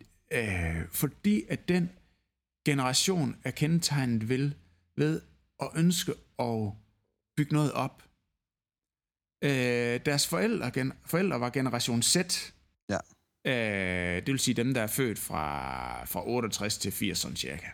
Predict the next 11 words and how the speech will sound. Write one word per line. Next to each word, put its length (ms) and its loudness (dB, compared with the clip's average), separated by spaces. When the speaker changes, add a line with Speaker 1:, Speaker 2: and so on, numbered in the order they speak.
Speaker 2:
Ja. 60 -4
Speaker 1:
Og, 360 4
øh, 260 2
generation 500 2
Z 120 2
er, 480 0
øh, 300 2
kendetegnet 600 2
ved, 240 2
at, 340 0
øh, 340 0